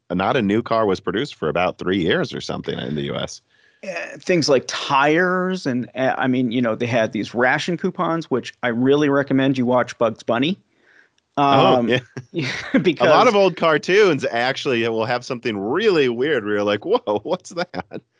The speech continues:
Speaker 2: Yeah, one of, uh, my favorites is actually the, uh, a bomber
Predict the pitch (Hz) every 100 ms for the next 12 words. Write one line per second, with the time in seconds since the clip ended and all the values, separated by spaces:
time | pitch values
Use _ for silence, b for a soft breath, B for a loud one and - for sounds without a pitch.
0 | B B B B 180 185 156 135 202 220
1 | 175 143 127 117 127 127 - 202 190 143
2 | 139 135 127 117 113 120 - 120 117 98
3 | - - 123 113 76 95 110 107 127 -
4 | - 127 - 147 165 170 160 147 135